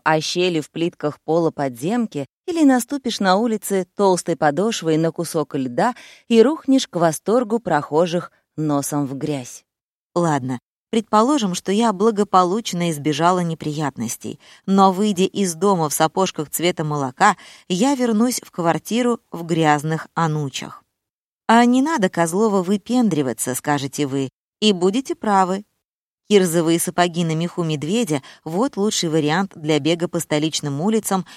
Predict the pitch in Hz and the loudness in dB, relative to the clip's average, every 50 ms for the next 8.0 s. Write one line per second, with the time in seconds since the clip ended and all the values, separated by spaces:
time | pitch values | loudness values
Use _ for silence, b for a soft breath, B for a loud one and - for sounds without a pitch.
0 | B B 170 170 175 170 160 151 156 165 160 170 170 160 156 147 156 156 156 160 | B B -4 0 4 4 4 4 4 2 0 0 0 0 0 0 0 0 0 0
1 | 160 156 151 160 156 143 131 120 123 - _ _ _ _ _ - 170 160 151 - | -2 -2 -2 -2 -2 0 -2 -4 -8 -10 _ _ _ _ _ 4 4 4 4 2
2 | - 151 180 240 269 254 - - 139 B B B B B 202 220 269 269 233 226 | -2 0 0 0 0 0 -2 -4 -4 B B B B B 4 4 4 6 4 4
3 | 208 208 202 - - 247 254 262 240 - _ - 170 151 165 175 208 208 - 247 | 4 4 2 0 -2 -2 -2 -2 -2 -4 _ -6 0 2 2 2 2 2 -2 -4
4 | 247 - - - 180 185 170 156 - - 151 151 - - 196 226 226 208 - - | -4 -4 -6 -4 -2 0 0 0 -2 -4 -6 -6 -2 0 2 2 2 0 -2 -6
5 | 185 165 165 147 151 143 139 143 160 202 226 240 247 226 B B B B B - | -4 -4 0 2 4 4 4 4 4 4 4 4 4 2 B B B B B 0
6 | 226 254 208 - 285 262 - 214 208 208 - 269 277 - - 160 156 170 165 170 | 0 0 0 0 -2 -2 2 2 2 2 2 -2 -4 -4 -6 -2 2 2 2 2
7 | 185 202 - - - 214 - 262 - - - 170 160 151 139 - 143 147 135 | 2 -2 -4 -6 -6 -6 -6 -6 -6 -4 -4 -2 -2 -4 -4 -2 -2 -2 -2